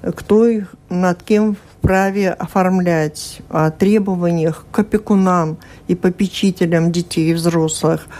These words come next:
о правах и обязанностях разведенных родителей, оформивших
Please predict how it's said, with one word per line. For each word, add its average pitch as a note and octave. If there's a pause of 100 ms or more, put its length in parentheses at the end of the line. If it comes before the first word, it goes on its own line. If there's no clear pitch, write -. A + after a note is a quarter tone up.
(140)
о G3
правах G3
и G#3
обязанностях F3+
разведенных F#3+
родителей, E3
оформивших E3+